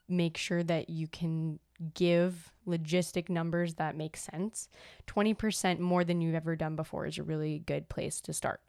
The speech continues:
um, because it is attainable and it's, it's a stretch, but it's not going to be something where you'll leave feeling defeated every single day, like you're not even getting close. So I think that's really important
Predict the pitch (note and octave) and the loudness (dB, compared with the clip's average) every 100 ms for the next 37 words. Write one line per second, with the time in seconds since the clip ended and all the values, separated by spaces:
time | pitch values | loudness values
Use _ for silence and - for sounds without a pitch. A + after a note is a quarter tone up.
0 | - - - - - D#3+ D#3 D#3 E3+ F3 | -20 -20 -20 -12 -4 -2 0 -2 0 2
1 | E3+ D#3+ - _ _ _ - G#3 - - | 2 2 -4 _ _ _ 0 0 0 8
2 | A3+ B3 C#4 - F#3+ E3+ D#3+ D3+ E3+ G#3+ | 10 10 6 2 2 2 0 0 -2 -4
3 | - G3+ F#3 F3 E3+ - F#3 - - _ | -2 2 4 2 2 0 0 -2 -12 _
4 | _ _ G3 - - - F3+ - - E3+ | _ _ -4 -4 -4 -2 0 -2 -2 0
5 | G3+ - - F#3+ F3+ - F#3 F3 - E3+ | 0 2 6 6 6 2 4 4 4 2
6 | F#3 F3+ F3 E3+ E3+ - E3+ D#3+ F3 E3+ | 4 4 2 2 0 0 0 2 2 2
7 | D#3+ D#3+ E3 F3 E3+ E3+ F3 F3+ E3 E3 | 2 0 0 2 6 8 6 4 2 0
8 | D#3 F3 A#3+ B3 - _ F3+ F3 F3 E3 | 0 2 2 0 -6 _ 0 2 4 2
9 | - - D#3 - - D3+ D#3 D#3 - D#3 | -2 -6 -4 -4 -4 -4 -2 -4 -4 -4
10 | D3+ D3+ C3 C#3+ D3 E3 D#3+ D#3 C3+ C#3 | -4 -6 -6 -4 -4 -2 -2 -2 -4 -6
11 | C#3 D3 D3 B2 D3 - - - - - | -4 -4 -4 -4 -6 -6 -8 -10 -14 -20
12 | _ _ - - - - - - F#3 F3 | _ _ -20 -20 -20 -20 -12 -2 2 2
13 | - F3+ G3 E3+ E3+ - E3 D#3+ D#3 D#3 | 0 0 0 0 0 0 -2 0 -2 -4
14 | - D#3 - D#3 - | -4 -4 -4 -6 -8